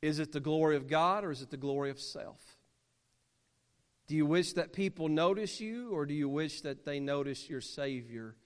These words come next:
working in you? Obedient faith seeks.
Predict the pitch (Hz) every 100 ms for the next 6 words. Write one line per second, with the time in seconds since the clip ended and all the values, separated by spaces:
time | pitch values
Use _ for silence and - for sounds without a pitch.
0 | _ _ _ 127 127 123 131 117 107 -
1 | _ _ _ _ - 127 107 85 - -
2 | _ _ _ _ _ _ _ _ _ _
3 | _ _ _ _ _ _ _ _ _ _
4 | _ _ _ _ _ _ _ - 135 127
5 | 139 123 117 - 110 98 - _ - -
6 | 92 78 - -